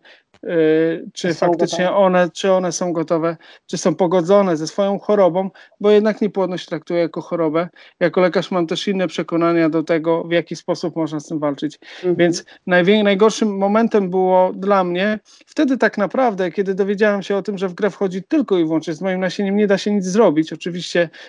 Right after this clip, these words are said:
Speaker 1: z-, zmieniliśmy klinikę, skonsultowaliśmy się z kimś innym i okazało się, że można jednak i skutecznie się udało.
Speaker 2: Że jednak się da.
Speaker 1: Że, że jednak się da, więc, y, y, nie wiem, za co,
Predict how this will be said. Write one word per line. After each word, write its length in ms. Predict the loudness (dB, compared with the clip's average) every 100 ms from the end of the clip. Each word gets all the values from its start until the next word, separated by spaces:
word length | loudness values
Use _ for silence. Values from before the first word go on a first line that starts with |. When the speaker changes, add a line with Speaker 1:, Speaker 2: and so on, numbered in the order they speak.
| _
Speaker 1:
z-, 320 | -8 -6 -6
zmieniliśmy 500 | -4 -2 -4 -2 -4
klinikę, 500 | -2 4 4 4 0 -2 -2
skonsultowaliśmy 640 | -2 0 -2 -2 -2 -6
się 140 | -6 -8
z 60 |
kimś 300 | -4 -6 2
innym 340 | 4 4 2 0 -8 -10 2
i 100 | 2
okazało 460 | 4 2 4 2
się, 160 | 0 -2
że 180 | 0 -2 -2
można 460 | 4 4 4 2
jednak 320 | 0 -2 -8
i 40 | -10
skutecznie 480 | -10 -6 -6 -6 -6
się 180 | -2
udało. 280 | -2 2 2
Speaker 2:
Że 80 | 4
jednak 340 | 4 2 -4
się 160 | -4 -4
da. 220 | -2 -4 -10
Speaker 1:
Że, 300 | -4 -2 -2
że 120 | 0
jednak 260 | -2 -2 -6
się 160 | -6 -2
da, 280 | 0 -2 -4 -16 -18
więc, 400 | -4 -2 -2 -4
y, 340 | 0 2 0 -2 -10 -20 _
y, 380 | 0 2 2 -2 0
nie 120 | 4
wiem, 160 | 6 6
za 160 | 2
co, 280 | 0 0 -2